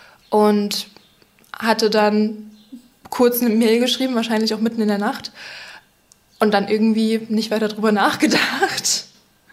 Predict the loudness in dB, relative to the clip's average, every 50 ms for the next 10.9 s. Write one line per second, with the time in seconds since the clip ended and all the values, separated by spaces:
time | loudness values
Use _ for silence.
0 | -20 -20 -20 -20 -20 -20 -20 -20 -20 -6 -2 0 2 4 4 4 2 0 -2 -2
1 | -2 0 0 0 0 -2 -4 -8 -14 -18 -18 -10 -6 -4 -4 -4 -4 -2 0 2
2 | 2 2 2 0 -4 -8 -14 -18 -20 _ _ _ _ _ -12 -12 -10 -8 -8 -8
3 | -8 -8 -8 -8 -6 -6 -6 -6 -4 -4 -4 -4 -4 -6 -6 -6 -6 -4 -4 -2
4 | -2 -2 -2 -4 -4 -4 0 0 2 2 2 0 0 -2 -2 -2 -2 -4 -2 0
5 | 2 4 4 4 4 2 0 -2 -4 -6 -6 -4 -4 -4 -6 -6 -6 -6 -6 -6
6 | -8 -10 -10 -10 -8 -8 -8 -6 -6 -8 -6 -6 -4 -2 0 0 0 -2 -4 -6
7 | -6 -6 -4 -4 -4 -2 -2 -2 -2 -2 -4 -6 -6 -8 -10 -10 -8 -8 -6 -6
8 | -4 -4 -6 -6 -10 -14 -18 -18 -18 -18 -20 -20 -20 -20 -20 -8 -2 0 0 2
9 | 2 0 0 -2 -4 -4 -4 -6 -6 -6 -6 -6 -6 -6 -4 -4 -4 -4 -4 -4
10 | -4 -4 -4 -4 -6 -6 -6 -6 -6 -4 -4 -4 -2 -2 -2 -4 -6 -8